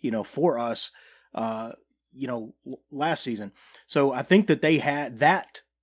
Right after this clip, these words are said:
they had the veteran presence in the A-gaps, in the middle, and, and where we were a little bit unsettled.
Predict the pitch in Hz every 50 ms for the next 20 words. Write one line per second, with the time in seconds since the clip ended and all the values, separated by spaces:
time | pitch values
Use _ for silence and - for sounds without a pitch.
0 | _ _ - 110 127 135 135 131 107 135 127 123 120 117 117 113 - _ - -
1 | _ _ - 123 123 104 123 143 143 - 165 147 135 117 - - 139 131 120 123
2 | 127 123 - - - - _ - _ _ _ _ _ _ - - _ _ _ _
3 | - 156 165 175 185 170 165 165 135 139 139 139 123 135 123 117 117 113 101 -
4 | - - - _ - 131 139 160 165 156 143 139 139 147 147 123 113 104 101 -
5 | _ _ _ _ _ _ _ _ - 123 123 123 120 117 117 - - - 120 120
6 | 113 120 135 131 127 123 135 151 160 139 143 131 127 127 127 135 135 139 120 127
7 | 123 113 113 123 123 120 - - - 147 156 143 120 107 107 104